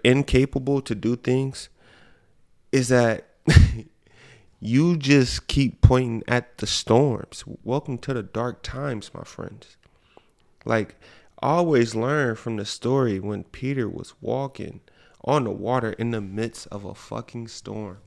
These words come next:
Look at the world right now. Look at the world, bro. Look at the world in the midst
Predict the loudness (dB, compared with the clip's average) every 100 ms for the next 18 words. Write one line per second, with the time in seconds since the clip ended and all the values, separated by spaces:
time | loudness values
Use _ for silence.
0 | -14 -12 -12 -14 -18 -14 -12 -12 -14 -16
1 | -18 -14 -16 -16 _ -20 -20 -20 -20 -20
2 | -20 -20 _ _ -20 -20 -20 -8 -6 -4
3 | -4 -4 -2 -2 -4 -6 -8 -10 _ _
4 | -20 _ _ _ _ _ -2 0 2 2
5 | 0 2 6 6 6 2 0 0 0 0
6 | -2 -6 -12 -12